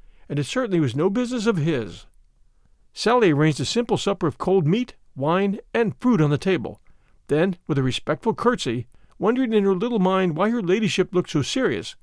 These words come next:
when she was about to elope with her gallant. Then commenced a period of weary waiting for Marguerite.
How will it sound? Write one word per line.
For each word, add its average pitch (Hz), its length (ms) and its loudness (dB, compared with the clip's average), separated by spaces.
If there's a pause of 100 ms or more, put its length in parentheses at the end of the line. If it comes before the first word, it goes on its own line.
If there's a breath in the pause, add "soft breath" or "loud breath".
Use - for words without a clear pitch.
when 170 200 2
she 247 160 0
was 175 120 0
about 156 280 0
to 151 120 -4
elope 185 360 2
with 156 100 -2
her 139 80 0
gallant. 151 480 -6 (1160)
Then 233 180 2
commenced 175 380 0
a - 20 -2
period 202 340 2
of 131 120 0
weary 226 320 0
waiting 185 360 2
for 147 120 -2
Marguerite. 151 600 0